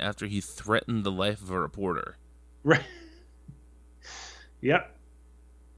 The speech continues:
Speaker 1: Just saying.
Speaker 2: Yeah.
Speaker 1: Anything else baseball related you wanna talk about this week?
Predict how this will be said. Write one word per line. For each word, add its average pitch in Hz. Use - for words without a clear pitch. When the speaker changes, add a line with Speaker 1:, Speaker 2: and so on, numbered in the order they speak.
Speaker 1:
Just 90
saying. -
Speaker 2:
Yeah. 131
Speaker 1:
Anything 170
else 170
baseball 147
related 147
you 139
wanna 139
talk 139
about 139
this 127
week? 151